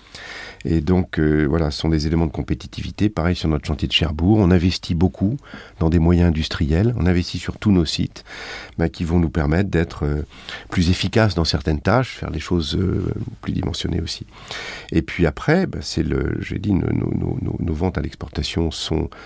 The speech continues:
euh, organisées, contrôlées, euh, surveillées, mais aussi accompagnées par la France. Et donc, euh, la France, en tant que telle, par ses accords de défense, apporte une garantie, euh, et une sécurité.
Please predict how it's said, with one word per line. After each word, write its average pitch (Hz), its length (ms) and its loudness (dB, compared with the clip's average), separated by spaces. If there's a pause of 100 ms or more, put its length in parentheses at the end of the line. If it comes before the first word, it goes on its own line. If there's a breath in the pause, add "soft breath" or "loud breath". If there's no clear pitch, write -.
(420 loud breath)
euh, 71 260 0
organisées, 85 800 4
contrôlées, 82 840 2
euh, 71 60 -2
surveillées, 78 580 2
mais 71 120 0
aussi 71 300 0
accompagnées 76 440 -2
par 71 120 -4
la 80 80 -2
France. - 380 -2 (640 loud breath)
Et 71 80 -2
donc, 85 340 0
euh, 71 40 2
la 69 140 -2
France, - 380 -2 (120)
en 90 100 2
tant 87 180 -2
que 107 120 -2
telle, 127 380 2 (200)
par - 140 -4
ses 80 180 0
accords 80 240 0
de 78 80 0
défense, 92 420 -2
apporte - 540 -2 (480 loud breath)
une 80 140 2
garantie, 85 760 0
euh, 87 360 0
et 80 60 2
une 80 80 2
sécurité. - 420 -6